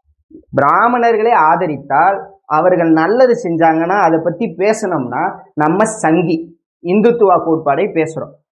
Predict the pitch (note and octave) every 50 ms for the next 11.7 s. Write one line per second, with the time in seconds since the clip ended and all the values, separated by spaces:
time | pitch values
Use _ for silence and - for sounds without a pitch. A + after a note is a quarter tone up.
0 | _ _ _ - D#3 D3+ C#3+ - D3 C#3+ D3 E3 F#3+ F#3+ - - - D3+ D#3+ E3+
1 | F3 E3+ E3+ D#3 D#3 E3+ G3 A3+ A3 B3 A#3 B3 F#3+ - A#3 - - G#3+ G3+ G#3
2 | G3 F3+ F3 E3 D3+ D3 D3 F3 A3+ C4 C4+ C4+ C4 B3+ - F#3+ F3+ E3+ F3 E3
3 | D3 C3 B2 C3 D#3+ G3 G3+ G3 - _ _ _ _ - C3 C#3 D3 E3 G3+ A3+
4 | B3 B3 B3+ - - - - - - F3+ F#3 G3+ A#3+ C4+ A#3+ C#4 C#4 A#3 A#3+ B3+
5 | - A#3 A#3+ B3 B3 A3+ G#3 G3+ G#3 A3 A3+ A3 A3 A3 G#3 G#3 G#3 G3+ F#3+ F#3
6 | F#3+ G3 G3 F#3 D#3+ D#3+ F3 G3 G3 - - - - _ _ - C3+ C#3+ D#3+ G3+
7 | A3+ A#3 A#3+ A#3 A3+ A3 G#3+ F#3+ F3+ F3+ F#3+ A3 B3 C4+ C4 C4 A#3+ A#3 A#3 A3+
8 | A3 A3+ A#3 A#3+ A3+ G3+ F#3 F3 E3 E3+ - F3 F3 G#3 A#3+ A3 B3+ C4 B3+ A#3+
9 | A#3 G#3+ G#3+ G3+ - - G3+ F3 D#3+ E3+ G#3 - C#4 - - G#3 G3 - - -
10 | - - _ E3 F#3 G#3 G3+ G#3 G3 F#3 F3+ F3 F3+ F#3+ F#3+ F#3 F#3 E3+ E3 E3
11 | D#3 D3+ C#3 C3 B2+ B2+ - G3 - D#3 A2+ G#2 -